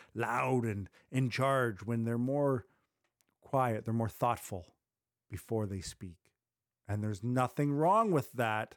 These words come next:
as long as that is exactly who they are and that is their authentic self. And you can be, and I advise you to be, your authentic self when you're leading your team.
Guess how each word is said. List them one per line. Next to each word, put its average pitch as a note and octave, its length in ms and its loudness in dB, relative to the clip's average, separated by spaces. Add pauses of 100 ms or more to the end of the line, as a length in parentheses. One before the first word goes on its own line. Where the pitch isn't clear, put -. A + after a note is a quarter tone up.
(680)
as G2+ 140 -14
long A#2+ 360 0
as B2+ 200 -2
that B2 260 -2
is A2 160 -4
exactly C3 540 -2
who C#3 260 0
they D3 200 0
are A2 420 -4 (560)
and A#2 220 -2
that C3 320 0
is B2+ 260 0
their B2 240 -2
authentic A2+ 540 -6
self. - 440 -6 (680)
And G#2+ 180 -2
you A2 80 -4
can G#2 320 -8
be, D#3 480 4 (260)
and A#2 140 0
I B2+ 100 0
advise D#3+ 640 0
you C#3 120 2
to B2 80 2
be, G#2+ 120 -4
your B2 400 -2
authentic E3+ 640 -4
self - 640 -4 (580)
when C#3 200 2
you're C3+ 140 2
leading B2+ 300 0
your A#2 100 -4
team. F#2+ 360 -8